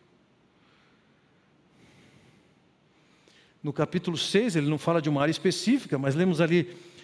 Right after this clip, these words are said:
"Vistam toda a armadura de Deus para poderem ficar firmes contra as ciladas do diabo." <laughs> Ele não diz que forma, mas ele tá dizendo o seguinte: o diabo tá colocando armadilhas pra você, tá jogando a casca de banana ali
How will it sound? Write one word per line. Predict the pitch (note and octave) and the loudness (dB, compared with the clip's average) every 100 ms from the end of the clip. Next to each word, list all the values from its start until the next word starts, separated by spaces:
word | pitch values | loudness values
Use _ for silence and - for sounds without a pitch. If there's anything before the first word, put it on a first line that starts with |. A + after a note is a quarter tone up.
| - | -16
"Vistam | C#3+ F3 E4 - A3+ G3 | 0 4 4 4 2 2
toda | B3 G#3+ | 2 4
a | G#3+ | 2
armadura | G3+ G3 E3 B3+ C#4 | 2 0 2 2 4
de | G3 G3+ | 2 0
Deus | F#3 C#4+ D#4+ | 2 2 0
para | - G3 | 0 0
poderem | - G#3 A3+ C4+ | 2 0 2 2
ficar | - A#3 B3+ A#3 | 0 -2 0 -2
firmes | - C4+ F4 D#4+ B3 | 0 4 4 4 0
contra | - C#4+ D4 | 2 2 2
as | A#3+ C#4+ | 2 0
ciladas | - D4 C4+ C#4 D4 | 0 0 0 0 0
do | C#4+ | 0
diabo." | B3 B3 C4+ D4+ A3+ - - - _ | 2 2 2 2 0 -2 -14 -20 _
<laughs> | - G3 F#3 - - | -4 -2 -2 -8 -4
Ele | B3+ C4+ C#4+ | 2 4 6
não | C4+ | 4
diz | G3 A3+ - | 4 2 2
que | - | 2
forma, | G#3+ - G#3 G#3+ A3 G3+ | 0 0 0 2 2 2
mas | G#3+ A#3+ A#3+ | 4 4 2
ele | C4 | 4
tá | C4 | 2
dizendo | A#3 B3+ C4+ | 4 2 2
o | |
seguinte: | C4 C#4+ D4 G3 - - - - | 2 4 2 2 -8 -16 -12 0
o | D#4+ | 2
diabo | D4+ C4+ D#4+ C#4+ D#4+ E4 | 2 4 4 4 2 2
tá | - C#4+ | 2 0
colocando | - D#4+ D#4 - D#4 D#4+ | 0 2 2 4 4 4
armadilhas | D#4 D#4 D4 G#3+ C4 F#4 F#4 G#3+ C#3+ | 4 4 0 4 4 6 6 2 0
pra | E3 | -4
você, | D3+ D#3 D#3 | -4 -4 -2
tá | G3+ D4+ | 2 2
jogando | C#4+ C#4+ E4 E4+ | 2 4 4 4
a | D4+ | 2
casca | D#4+ D#4 - D#4+ | 2 0 0 0
de | C#4 | 2
banana | D4+ D4+ D#4 E4 E4+ E4 | 2 4 4 4 4 4
ali | E4+ F4+ F#4+ E4 A#3+ | 4 4 4 2 -2